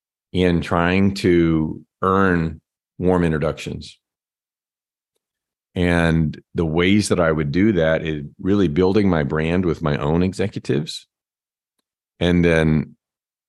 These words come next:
ghostwriting emails or, you know, doing the legwork for some kind of outreach that they would either execute or sponsor, so that the outreach is really peer-to-peer,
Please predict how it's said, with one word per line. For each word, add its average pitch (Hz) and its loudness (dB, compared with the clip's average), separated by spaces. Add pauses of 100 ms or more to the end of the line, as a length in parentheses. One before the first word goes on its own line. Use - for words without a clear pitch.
(140)
ghostwriting 87 0
emails 104 2
or, 80 -2 (160)
you 104 -4
know, 82 -2
doing 120 2
the 90 2
legwork 78 -2 (800)
for 85 -4
some 127 0
kind 98 2
of 76 0
outreach 76 -2
that 76 0
they 82 2
would 78 0
either 73 0
execute 78 -4
or 69 -4
sponsor, 78 -4 (1000)
so 95 2
that 85 0
the 82 0
outreach 85 -2
is 78 -4
really 82 2
peer-to-peer, 71 -2